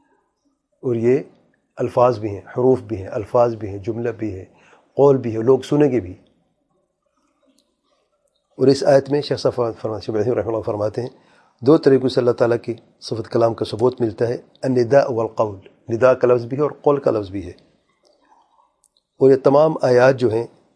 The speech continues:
مجموعی طور پر ثابت کرتی ہیں کہ اللہ تعالیٰ کا کلام حقیقی ہے، اللہ تعالیٰ جب چاہے،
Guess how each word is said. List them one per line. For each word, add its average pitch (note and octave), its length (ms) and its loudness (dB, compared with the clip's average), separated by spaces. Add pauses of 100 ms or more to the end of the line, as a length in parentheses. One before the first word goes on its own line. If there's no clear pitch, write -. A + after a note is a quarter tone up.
(160)
مجموعی C3 360 4
طور A2+ 220 0
پر A#2 220 -4 (960)
ثابت C3 340 2
کرتی A2+ 280 -4
ہیں A2+ 80 -6
کہ A2+ 100 -4
اللہ A2+ 120 0
تعالیٰ A2+ 320 -2 (520)
کا A#2 80 -6
کلام A#2+ 340 2
حقیقی A2+ 540 -4
ہے، C3 80 -4 (460)
اللہ A#2+ 140 -2
تعالیٰ A#2 340 -2 (500)
جب B2 260 0
چاہے، A#2 440 -4